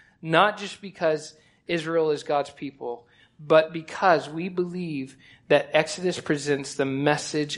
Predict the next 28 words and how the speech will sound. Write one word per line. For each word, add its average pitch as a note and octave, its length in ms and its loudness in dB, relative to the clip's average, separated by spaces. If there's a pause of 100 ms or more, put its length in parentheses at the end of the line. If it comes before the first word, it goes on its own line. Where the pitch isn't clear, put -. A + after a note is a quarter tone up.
of B2+ 360 -2
the C3 80 -4
gospel B2+ 500 -4
to C3+ 220 -6
us - 340 -6 (200)
as - 220 0
the C#3+ 80 -6
people B2 340 -6
of A#2 140 -2
God. G2 300 -8 (1300)
The C#3+ 80 2
first D#3 280 4
movement D#3 300 4
of C#3+ 100 2
Exodus C3 480 -2
is - 60 -12
simply C3+ 380 -4
this. - 500 -10 (580)
God C3+ 460 4 (200)
defeats C3 720 -8 (240)
the C3 120 -10
serpent, - 640 -12 (1200)
who F#3 100 6
is F3 100 4
presented, F3+ 800 2
by D3+ 160 4
the C#3 100 -2
way, C3 460 -6